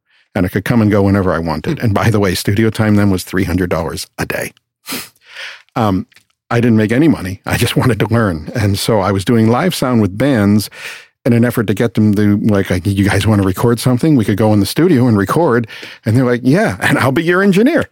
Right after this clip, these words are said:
Speaker 1: So that was how I got gigs.
Speaker 2: That's great.
Speaker 1: I loved doing live sound, but not as much as working in the studio.
Speaker 2: But that's a, that's a really interesting approach too. And I think more people should try that out, of, like, doing the live sound, getting that experience. And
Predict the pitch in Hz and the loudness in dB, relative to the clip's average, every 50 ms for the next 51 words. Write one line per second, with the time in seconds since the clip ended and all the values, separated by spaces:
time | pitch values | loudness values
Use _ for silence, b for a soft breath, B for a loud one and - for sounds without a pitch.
0 | _ _ - - - 139 117 104 - - _ _ - 117 104 98 135 165 - 151 | _ _ -8 -4 -2 -2 -2 -2 -4 -8 _ _ 0 0 0 0 -2 -2 -2 -2
1 | 135 - - - 147 151 143 127 120 104 123 117 - _ _ _ - 143 151 123 | -2 -2 -2 -2 -2 0 0 0 0 0 -2 -2 -4 _ _ _ -2 0 0 0
2 | 90 90 127 87 82 143 135 117 - - - - 110 117 127 175 226 226 - - | 0 -2 -4 -4 -4 -4 -4 -6 -6 -8 -6 -2 0 2 2 2 0 -2 -2 0
3 | 202 202 190 175 165 165 160 165 160 139 - - 101 87 82 78 85 82 110 107 | 0 2 2 2 2 2 0 0 -2 -2 -2 -2 -2 0 0 -2 -4 -2 0 0
4 | 107 117 117 113 110 101 - 110 95 - - 98 82 92 82 82 - 82 82 80 | 2 2 2 0 -2 -2 0 -2 -2 -2 -4 -4 -2 -2 -2 -2 -2 -4 -6 -6
5 | 73 87 - - - 90 85 76 73 80 87 - B B B B B B B 165 | -6 -8 -8 -6 -4 -4 -4 -6 -8 -10 -12 -14 B B B B B B B -6
6 | 202 226 - - 240 220 - 202 214 214 220 - 240 208 170 185 190 185 180 170 | -6 -4 -4 -4 -4 -4 -4 -4 -4 -6 -6 -4 -4 -4 -4 -2 -2 -2 -4 -4
7 | 165 156 151 143 165 151 135 127 - 143 135 127 - - - 143 131 120 117 120 | -4 -6 -6 -4 -4 -4 -4 -4 -4 -4 -4 -4 -6 -4 -4 -4 -2 -2 -4 -4
8 | 120 139 139 135 131 127 131 127 139 117 120 113 - 107 - 117 113 110 107 107 | -4 -4 -6 -4 -4 -4 -4 -6 -6 -6 -6 -8 -8 -8 -6 -6 -4 -4 -4 -4
9 | 107 107 110 113 110 107 - - 113 110 101 92 110 107 101 104 B B B B | -4 -4 -4 -4 -6 -6 -8 -8 -8 -8 -6 -6 -6 -6 -6 -8 B B B B
10 | B B _ - 135 143 160 151 147 135 127 120 120 120 - 131 123 120 117 113 | B B _ -8 -6 -4 -4 -4 -4 -2 -2 -4 -4 -4 -4 -4 -4 -4 -4 -4
11 | 143 165 170 151 131 120 117 - - 123 127 143 139 127 113 107 - - - 123 | -4 -4 -4 -4 -4 -6 -8 -8 -6 -6 -4 -4 -4 -4 -6 -8 -8 -8 -6 -6
12 | 117 117 113 110 110 | -4 -4 -4 -6 -8